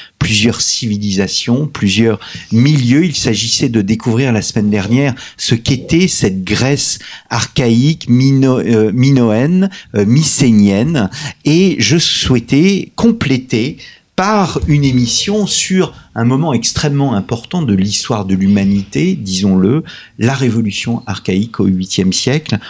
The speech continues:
ou comment Homère a dominé, euh, le monde.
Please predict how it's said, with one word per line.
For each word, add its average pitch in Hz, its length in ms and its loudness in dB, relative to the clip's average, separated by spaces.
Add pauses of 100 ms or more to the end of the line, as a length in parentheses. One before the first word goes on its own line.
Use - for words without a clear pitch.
(140)
ou 107 180 -4
comment 147 520 0
Homère 110 680 0
a 104 180 -4
dominé, 101 920 2
euh, 95 200 0
le 101 220 2
monde. 87 480 -4